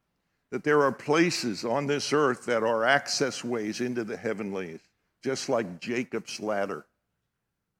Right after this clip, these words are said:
That was a portal where angels were ascending and descending. They still exist. And there are places where we have access into the heavenlies.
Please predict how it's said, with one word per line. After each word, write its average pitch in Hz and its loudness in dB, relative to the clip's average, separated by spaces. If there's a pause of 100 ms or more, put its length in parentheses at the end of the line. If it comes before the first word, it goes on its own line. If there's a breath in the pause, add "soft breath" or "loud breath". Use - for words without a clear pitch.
(160)
That 113 -4
was 107 -6
a 110 -4
portal 104 -2
where 98 -8
angels 135 -4
were 98 -4
ascending 104 -6
and 90 -8
descending. 104 -6 (240)
They 214 -6
still 127 0
exist. 90 -8 (1200)
And 151 2
there 175 6
are 170 4
places 196 0
where 165 2
we 165 0
have 143 0
access 175 2
into 175 -2
the 143 0
heavenlies. 170 -2